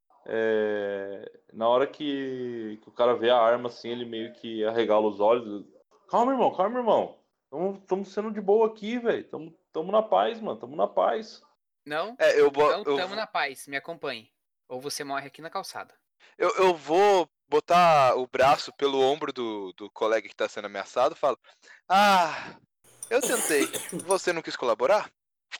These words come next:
Speaker 3: Fazer o quê? Bom, o coleguinha aqui
Speaker 1: É.
Speaker 3: não é de brincadeira. Então acho que
Speaker 1: Percepção
Speaker 3: você
Speaker 1: mais
Speaker 3: devia
Speaker 1: prontidão
Speaker 3: acompanhar
Speaker 1: aí.
Speaker 3: ele."
Speaker 1: Quem tá, quem tá do lado de fora aí do, da van, percepção mais prontidão.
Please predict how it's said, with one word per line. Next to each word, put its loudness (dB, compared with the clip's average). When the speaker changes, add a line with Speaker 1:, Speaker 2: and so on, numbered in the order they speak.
Speaker 3:
Fazer -4
o -10
quê? -16
Bom, -4
o -20
coleguinha 4
aqui -2
Speaker 1:
É. -2
Speaker 3:
não 0
é 6
de -4
brincadeira. -4
Então 0
acho 4
que -4
Speaker 1:
Percepção 0
Speaker 3:
você 0
Speaker 1:
mais -4
Speaker 3:
devia -2
Speaker 1:
prontidão 0
Speaker 3:
acompanhar 6
Speaker 1:
aí. 2
Speaker 3:
ele." -8
Speaker 1:
Quem -6
tá, 2
quem -8
tá 0
do -6
lado 2
de -18
fora 2
aí 0
do, -4
da 2
van, -2
percepção -8
mais -8
prontidão. -8